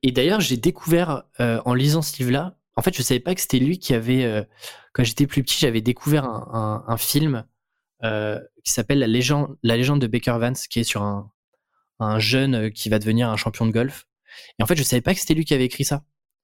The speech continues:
Et, euh, et c'est un, c'est d'ailleurs un super, euh, c'est un super film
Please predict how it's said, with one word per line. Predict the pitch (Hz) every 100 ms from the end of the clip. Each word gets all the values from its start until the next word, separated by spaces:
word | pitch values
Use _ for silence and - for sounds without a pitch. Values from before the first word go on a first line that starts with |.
| _ -
Et, | 110 110
euh, | 104 104 104 117 120 - -
et | 107
c'est | - 117
un, | 113 107
c'est | -
d'ailleurs | 110 127
un | 107
super, | - - 143 139 131
euh, | 117 107
c'est | 104 110
un |
super | 107 - 123
film | - 123